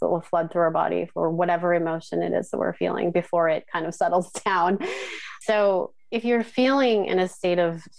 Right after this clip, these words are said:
fear or anger or whatever, whatever energy it is, and if, especially if it's a lower vibrational energy, just take a breath, close your eyes if you can,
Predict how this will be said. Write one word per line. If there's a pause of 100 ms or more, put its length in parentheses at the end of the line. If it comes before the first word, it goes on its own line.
fear
or (160)
anger (160)
or (140)
whatever, (140)
whatever
energy
it
is,
and
if, (180)
especially
if
it's
a
lower
vibrational
energy, (200)
just
take
a
breath,
close
your
eyes
if
you
can,